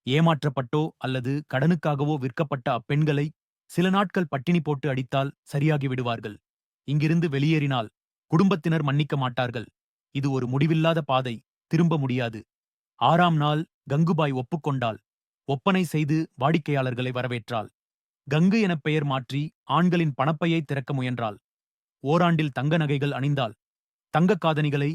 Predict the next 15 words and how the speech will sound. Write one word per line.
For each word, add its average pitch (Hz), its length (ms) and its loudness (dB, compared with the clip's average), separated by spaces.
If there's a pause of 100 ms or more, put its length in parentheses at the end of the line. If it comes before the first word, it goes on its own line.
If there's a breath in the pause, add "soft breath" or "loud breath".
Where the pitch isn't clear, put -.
(120)
சக 147 320 -4
ஊழியர்களுக்கு 165 560 0
பரிசளித்தாள். 131 640 -6 (520)
அவை 135 180 0
காதலர்களின் 147 640 0
அன்பளிப்புகள். 143 640 0 (540)
அப்போது 131 360 0
வந்த 127 200 -4
ஷீலா 160 340 0 (160)
வேலை 170 300 0
செய்ய 147 260 -2
பணிக்க 127 340 -6 (360)
கங்குபாய் 165 460 2
விடுமுறை 170 380 2
கேட்டாள். 127 380 -6